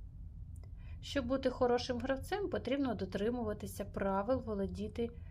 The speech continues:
технікою та мати командний дух. Як стають ком-, капітаном команди? Ти теж, коли виростеш, хочеш носити капітанську пов'язку?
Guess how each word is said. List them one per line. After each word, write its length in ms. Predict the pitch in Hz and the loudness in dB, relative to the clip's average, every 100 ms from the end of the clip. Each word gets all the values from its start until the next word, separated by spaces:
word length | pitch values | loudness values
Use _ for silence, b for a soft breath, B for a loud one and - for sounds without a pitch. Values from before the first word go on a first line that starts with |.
| B - | B 2
технікою 760 | 285 285 262 254 - 240 240 247 B B B | 6 6 2 -4 2 4 4 2 B B B
та 160 | - 403 | 0 2
мати 580 | 254 185 190 240 277 277 | 2 2 2 2 2 -2
командний 800 | - 190 175 175 196 214 233 | 0 -2 -2 -2 -4 -2 -2
дух. 420 | 226 254 190 - - - - - - - - - - - B B B B - | 0 0 0 -4 -14 -14 -14 -12 -12 -12 -12 -12 -12 -12 B B B B -4
Як 280 | 202 311 370 | 4 4 4
стають 440 | - 208 240 269 | -2 0 0 0
ком-, 340 | - 214 202 - | 0 0 0 -4
капітаном 600 | 196 202 - 196 226 233 | -6 -6 -2 0 0 0
команди? 540 | 294 262 175 175 190 - - - - - - - - - - - | 2 2 0 -4 -8 -12 -18 -18 -18 -20 -20 -18 -18 -18 -18 -4
Ти 140 | - 320 | 0 4
теж, 280 | 277 233 | 6 6
коли 280 | - 226 214 | 4 2 2
виростеш, 520 | 208 311 392 - 254 | 4 2 2 0 0
хочеш 380 | - 254 247 240 | 2 2 0 -4
носити 400 | 240 240 247 247 | -2 -2 -2 -2
капітанську 640 | 262 262 269 269 269 - 277 | -2 -2 2 2 2 -2 0
пов'язку? 680 | 302 294 415 494 - 226 | 2 4 4 2 -2 -6